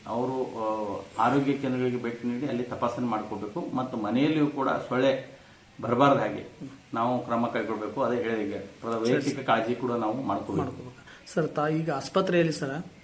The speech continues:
Speaker 2: ಸಡನ್ಲಿ ಏನಾದರೂ ಸ್ವಲ್ಪ ಜಾಸ್ತಿ ಕೇಸ್‌ಗಳು ಪತ್ತೆ ಆದ್ರೆ ಇಲ್ಲಿರ್ತಕ್ಕಂಥ ವ್ಯವಸ್ಥೆ ಹೇಗಿದೆ ಸರ್?
Speaker 1: ಈಗ ನಾವು ತಾಲೂಕಾ ಮತ್ತು ತಾಲೂಕು ಆಸ್ಪತ್ರೆ ಮತ್ತು ಸಮುದಾಯ ಆರೋಗ್ಯ ಕೇಂದ್ರಗಳಿಗೆ ನಾವು ಸಪರೇಟ್ ಡೆಂಗ್ಯೂ, ಆ, ಪ್ರಕರಣಗಳು ಬಂದಲ್ಲಿ ಅವರನ್ನ, ಆ,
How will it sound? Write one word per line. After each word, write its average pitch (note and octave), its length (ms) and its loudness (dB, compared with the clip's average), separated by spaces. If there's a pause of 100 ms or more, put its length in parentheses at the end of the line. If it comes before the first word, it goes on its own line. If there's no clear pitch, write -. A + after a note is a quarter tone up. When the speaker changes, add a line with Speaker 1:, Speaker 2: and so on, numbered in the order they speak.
(500)
Speaker 2:
ಸಡನ್ಲಿ E3+ 460 6
ಏನಾದರೂ E3+ 500 4
ಸ್ವಲ್ಪ D3 320 -6 (100)
ಜಾಸ್ತಿ C#3 380 0
ಕೇಸ್‌ಗಳು D#3+ 420 2
ಪತ್ತೆ C#3+ 280 2
ಆದ್ರೆ C3+ 340 2 (520)
ಇಲ್ಲಿರ್ತಕ್ಕಂಥ E3+ 540 2
ವ್ಯವಸ್ಥೆ D3+ 580 4
ಹೇಗಿದೆ E3 360 8
ಸರ್? - 420 -12
Speaker 1:
ಈಗ C#3+ 80 0
ನಾವು D3 320 8
ತಾಲೂಕಾ D#3+ 460 6
ಮತ್ತು D#3 640 2
ತಾಲೂಕು C#3+ 280 4
ಆಸ್ಪತ್ರೆ D3 360 2
ಮತ್ತು D3 240 6
ಸಮುದಾಯ B2+ 320 0
ಆರೋಗ್ಯ C3 280 4
ಕೇಂದ್ರಗಳಿಗೆ B2 480 0
ನಾವು B2 200 2
ಸಪರೇಟ್ B2+ 600 0
ಡೆಂಗ್ಯೂ, A#2+ 440 2
ಆ, A2+ 500 -4
ಪ್ರಕರಣಗಳು A#2+ 600 -2
ಬಂದಲ್ಲಿ A#2+ 420 0
ಅವರನ್ನ, A2+ 380 -2 (640)
ಆ, G2 420 0